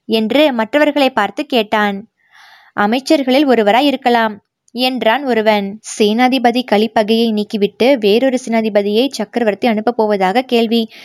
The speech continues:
புதிய சேனாதிபதியாக இருந்தாலும் இருக்கலாம்" என்றான் ஒருவன். "சேனாதிபதியை மாற்றுவதற்கு என்ன காரணம்,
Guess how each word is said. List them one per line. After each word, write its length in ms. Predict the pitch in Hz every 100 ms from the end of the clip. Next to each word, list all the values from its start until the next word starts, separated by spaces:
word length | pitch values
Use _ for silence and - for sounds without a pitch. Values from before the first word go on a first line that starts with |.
| - _
புதிய 320 | 220 208 269
சேனாதிபதியாக 680 | 262 247 240 233 233 233 233
இருந்தாலும் 520 | 247 208 214 202 262
இருக்கலாம்" 520 | 277 262 240 233 233 - _ _
என்றான் 580 | - 233 254 233 214 269
ஒருவன். 500 | 262 233 220 202 196 _ _ _ _ _ _ _ - -
"சேனாதிபதியை 680 | 208 240 269 269 262 269
மாற்றுவதற்கு 760 | 262 254 247 247 240 247 254 240
என்ன 240 | 202 240
காரணம், 560 | 311 262 233 233 302